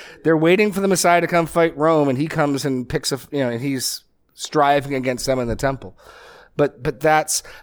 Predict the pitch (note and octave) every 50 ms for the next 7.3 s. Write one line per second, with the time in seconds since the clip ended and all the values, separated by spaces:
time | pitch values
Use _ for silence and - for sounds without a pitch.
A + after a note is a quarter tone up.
0 | _ - D#3+ D#3+ D3+ - D3+ D3+ D#3+ D#3 D3 E3 D3 A2+ - _ _ _ D3 D#3
1 | D3+ C#3 D#3 D3 C#3 - - - F#3 F#3+ F#3 - E3+ D#3+ D3+ C#3+ C#3 C3 C3 -
2 | - C3 C3 B2+ C3 C3+ C3+ - - A#2+ G#2+ G2+ - B2 - - - D3 C#3+ -
3 | - - C#3 A#2+ - C#3 A#2+ - - C#3 C3+ C#3 C3+ C3+ C3 - _ _ _ _
4 | _ _ _ _ _ - - A#2+ A#2 A#2 A2+ G#2+ G#2 G2+ F2 - _ _ _ _
5 | _ _ _ _ _ _ _ _ _ - - - - C4+ - _ - - - _
6 | _ - - - C3 B2 - - C3+ B2 A#2+ C3 A#2+ - - B2+ A#2 A2 A2+ A2
7 | G#2+ G#2 G#2 G#2 G#2 G2+